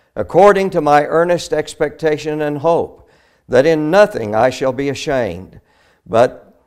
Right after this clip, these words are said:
with all boldness, as always, so now also Christ will be magnified in my body, whether by life or by death. For to me to live is Christ, and to die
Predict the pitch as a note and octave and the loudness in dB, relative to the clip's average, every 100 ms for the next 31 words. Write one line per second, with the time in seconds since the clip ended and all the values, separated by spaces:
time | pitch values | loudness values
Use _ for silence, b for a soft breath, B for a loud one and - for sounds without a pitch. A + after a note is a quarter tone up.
0 | _ - B2+ A2+ D3+ F3 F3+ D3 F#3+ E3 | _ -2 0 4 8 8 6 2 2 0
1 | A2+ F#2 - - - _ _ - A2 G#2+ | -4 -10 -12 -18 -20 _ _ -8 -6 0
2 | B2+ D#3 D3+ G#2 G2 E2 - D3+ D#3 D3 | 4 4 4 0 -4 -8 -4 -2 0 0
3 | D3 D3+ - D#3 D#3+ D#3 - F#2+ - C#3 | 0 0 2 4 4 0 -8 -8 -6 0
4 | D3+ D#3 - C3+ B2+ B2 A2+ B2 E3+ F3+ | 0 0 -6 -8 -6 -6 -4 0 0 -2
5 | B2 F#2+ G#2 F2+ F2 G2 b b b - | -8 -6 -4 -4 -6 -10 b b b -8
6 | A#2+ A2+ A#2+ A#2+ A2 C#3+ A#2 E2+ F#2+ G2+ | -6 -2 0 0 0 2 2 0 -6 -2
7 | B2+ B2 A2 B2 A#2 A2 A2+ G2+ G2+ - | -2 -2 -2 0 0 0 0 0 -4 -14
8 | _ _ - B2 A2 F#2+ G2+ F#2+ G#2+ F2+ | _ _ -8 -2 -2 0 -4 -4 -4 -4
9 | D#2 - _ _ _ _ _ _ - D3 | -8 -18 _ _ _ _ _ _ 0 0
10 | D3 C3+ C#3+ E3+ G3 G3+ - C3 C3+ E3 | 0 -2 -2 -2 -2 -4 -6 -4 0 0
11 | E3+ F3+ - D3+ D3+ - C#3+ A2 E2+ - | 0 -2 -2 -2 -2 -4 -2 -2 -2 -8
12 | - - _ _ _ _ - A2+ A#2+ B2 | -20 -20 _ _ _ _ -8 -6 -6 -4
13 | A#2 C#3+ A#2+ F2+ F2+ G2 | 0 4 4 2 -4 -8